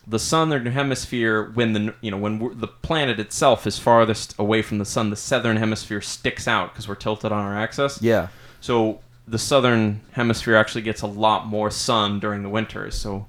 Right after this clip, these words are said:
Speaker 2: Gotcha.
Speaker 1: it's actually a lot warmer there.
Speaker 2: That makes sense.
Speaker 1: Yeah.
Speaker 2: So we're approaching the hour mark, and there's a couple questions I wanna ask
Speaker 1: Go
Speaker 2: you.
Speaker 1: for it.
Speaker 2: What are you looking forward to most about your traveling?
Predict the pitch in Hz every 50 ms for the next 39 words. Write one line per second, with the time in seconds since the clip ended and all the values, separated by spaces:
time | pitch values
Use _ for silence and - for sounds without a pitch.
0 | - - 110 95 92 - - 92 90 104 104 - - 98 98 98 95 95 98 107
1 | 107 107 104 101 98 95 95 95 92 95 95 101 - - - - 143 104 85 -
2 | - 87 82 85 - - - - - - _ _ _ _ _ _ - - - -
3 | _ - - - - - - - 113 110 101 95 95 95 - - - - - -
4 | 156 147 139 135 131 117 - - - - - 135 170 185 180 - 208 190 185 -
5 | 196 175 143 123 113 127 131 123 110 98 92 92 - 110 107 110 104 104 - 127
6 | 101 104 - - 95 92 - 98 87 78 87 76 73 76 78 73 76 80 80 117
7 | 127 143 - 156 151 113 95 92 - - - 110 131 156 175 185 165 147 143 -
8 | 131 117 - - 120 117 113 110 101 - - 107 98 92 92 92 90 80 80 -
9 | - - - 90 90 82 78 78 78 - - 82 76 67 73 71 67 80